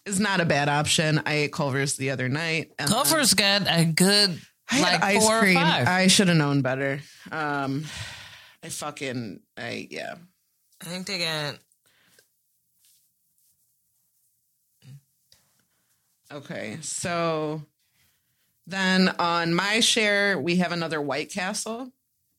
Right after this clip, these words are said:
Speaker 1: Um, and then we have a, I picked Wendy's and then I seen Portillo's, so I switched it. Um,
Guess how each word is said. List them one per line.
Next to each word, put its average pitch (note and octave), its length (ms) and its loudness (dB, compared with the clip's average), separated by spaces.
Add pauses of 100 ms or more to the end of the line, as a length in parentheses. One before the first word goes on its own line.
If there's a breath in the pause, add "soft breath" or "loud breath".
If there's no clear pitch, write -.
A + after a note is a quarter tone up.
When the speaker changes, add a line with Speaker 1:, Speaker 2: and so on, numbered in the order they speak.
(1000 loud breath)
Speaker 1:
Um, D#3 460 -4
and E3 140 -4
then D#3+ 200 -4
we E3 160 -4
have D3 720 -6
a, C#3 320 -4
I - 80 -4
picked - 360 -4
Wendy's F3 520 2
and D#3+ 180 -2
then D#3+ 100 0
I D#3 100 0
seen D3+ 300 0
Portillo's, C3+ 540 -4
so A#2+ 120 -6
I F#2 60 -8
switched - 440 -6
it. - 180 -12 (960 loud breath)
Um, D#3 760 0